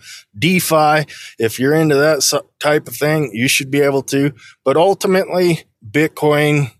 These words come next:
is the victor. Bitcoin is the king. That's the reserve. Uh, there's a great book out, The Bitcoin Standard, that puts it all into perspective. Gresham's Law, that,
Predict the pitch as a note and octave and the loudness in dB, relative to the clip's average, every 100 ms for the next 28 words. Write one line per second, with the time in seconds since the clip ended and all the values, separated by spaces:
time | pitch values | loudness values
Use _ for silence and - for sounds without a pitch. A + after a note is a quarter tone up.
0 | _ _ _ _ _ _ _ C#3 C3+ B2 | _ _ _ _ _ _ _ -2 0 0
1 | B2 A#2+ B2 A#2 G#2+ G2+ F#2 C#3+ - C#3+ | -2 0 -2 -2 -6 -4 -2 -2 -2 -2
2 | C#3+ C#3 A#2+ A2+ A#2 C#3 B2 A2+ C3+ G#3 | 0 0 -2 -6 -8 -6 -4 -2 0 0
3 | - A#2+ E3+ G3 D#3 E3 F3+ C3+ B2+ E3 | -4 -2 -2 0 0 2 2 2 2 2
4 | D#3+ C#3 A2 G2+ - - _ - - - | 2 2 0 -6 -10 -18 _ -20 -20 -2
5 | A2+ A#2 A#2 B2 C#3 D#3 B2 G#2 C#3 F3+ | 2 2 2 0 0 -2 -4 -4 0 0
6 | C#3+ B2 E3 C#3+ C#3+ A#2+ A2+ - _ - | 0 -2 -2 0 0 2 0 -6 _ -18
7 | - A2 G2 F#2+ E3 - - D#3+ D3+ C3+ | -4 -4 -2 -2 -2 -2 -2 0 0 0
8 | - - D3 C#3+ B2+ A2+ A2 G#2 - D3 | 0 0 -2 0 -2 -2 -4 -6 -2 -2
9 | - C#3+ C#3 C3+ C3+ B2 A2+ - A#2+ - | 0 2 2 2 0 -2 -6 -8 -8 -6
10 | - C3+ B2 A2 G#2 A2+ C3+ - D#3 C3 | 0 -2 -2 -8 -8 0 0 0 -2 0
11 | C3+ B2+ B2 A2 G2+ | 2 2 2 0 0